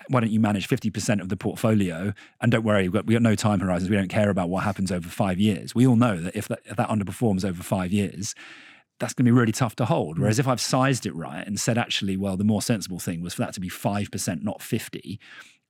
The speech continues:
Speaker 1: and we knew up front that was gonna be variable and we had other things alongside it that were gonna be countervailing to it, then that's a more sensible setup for that long-termism to come into play, right? So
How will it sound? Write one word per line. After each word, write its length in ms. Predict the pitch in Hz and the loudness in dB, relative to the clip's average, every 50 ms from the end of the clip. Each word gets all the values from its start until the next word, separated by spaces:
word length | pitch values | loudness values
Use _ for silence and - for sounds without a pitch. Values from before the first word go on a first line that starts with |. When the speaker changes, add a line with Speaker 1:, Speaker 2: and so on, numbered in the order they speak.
| _ _ - | _ _ -8
Speaker 1:
and 120 | 107 98 | -4 -2
we 80 | 101 101 | 0 2
knew 300 | 101 110 123 127 123 104 | 4 6 6 6 6 4
up 140 | 95 - - | 2 -2 -6
front 400 | - - 117 104 95 95 85 - | -4 -2 0 0 0 0 -2 -4
that 160 | 98 90 85 | -6 -6 -6
was 120 | 95 87 - | -6 -6 -4
gonna 160 | - 95 87 | -4 -4 -4
be 100 | 82 92 | -4 -4
variable 400 | 85 95 92 90 90 82 90 87 | -4 -4 -4 -4 -4 -4 -6 -6
and 80 | 87 87 | -4 -4
we 60 | 98 | -4
had 160 | 95 104 101 | -2 -2 -2
other 160 | 98 92 92 87 | -2 -2 -4 -6
things 280 | - - 95 95 90 | -6 -6 -6 -4 -4
alongside 580 | 95 95 92 92 90 - - 107 101 101 95 90 | -6 -6 -6 -6 -6 -2 -2 0 0 0 -2 -2
it 140 | 98 95 - | -6 -6 -8
that 100 | 101 78 | -10 -10
were 100 | 92 90 | -8 -8
gonna 160 | 98 95 90 | -6 -6 -6
be 100 | 87 87 | -6 -8
countervailing 680 | - 117 104 95 90 95 87 95 101 101 95 90 85 78 | -6 -6 -6 -6 -6 -8 -6 -6 -4 -4 -6 -6 -8 -10
to 280 | - 92 69 64 90 | -12 -12 -12 -12 -12
it, 80 | - - _ _ - - - - - - - - _ - | -14 -14 _ _ -20 -20 -20 -20 -20 -20 -20 -20 _ -10
then 480 | 101 95 117 110 110 110 107 107 107 - | -4 0 2 4 4 4 4 4 2 2
that's 240 | - 120 117 95 - | 0 -2 -2 2 2
a 40 | 123 | 4
more 160 | 113 110 101 | 4 4 4
sensible 380 | - - 107 95 - 98 92 87 | 2 0 0 0 0 -4 -4 -2
setup 460 | - - 90 - - 95 80 - _ _ _ _ - - - | 0 0 -2 0 -2 -6 -6 -8 _ _ _ _ -20 -20 -12
for 120 | - - 120 | -4 -2 0
that 160 | 104 92 - | 0 0 0
long-termism 640 | 101 95 95 95 - - 98 90 90 90 82 90 85 | -2 0 0 0 0 -2 -2 -2 -2 -4 -4 -4 -4
to 80 | - 95 | -6 -6
come 180 | 90 95 95 95 | -6 -4 -2 -2
into 180 | 90 80 - | -2 -4 -6
play, 240 | 80 - 107 92 80 | -6 -4 -4 -4 -4
right? 240 | 69 62 - 76 98 | -8 -10 -12 -10 -8
So 240 | - - 110 104 | -2 0 0 0